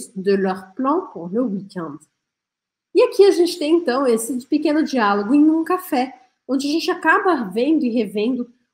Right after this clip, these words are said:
um pouco desse vocabulário que a gente viu hoje.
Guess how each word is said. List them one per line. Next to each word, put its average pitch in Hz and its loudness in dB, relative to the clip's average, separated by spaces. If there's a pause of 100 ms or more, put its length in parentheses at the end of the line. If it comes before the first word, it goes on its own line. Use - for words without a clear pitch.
um 330 -4
pouco 285 0
desse 233 -2
vocabulário 226 -4
que 247 -4
a 240 -2
gente 220 -10
viu 240 -2
hoje. 170 -10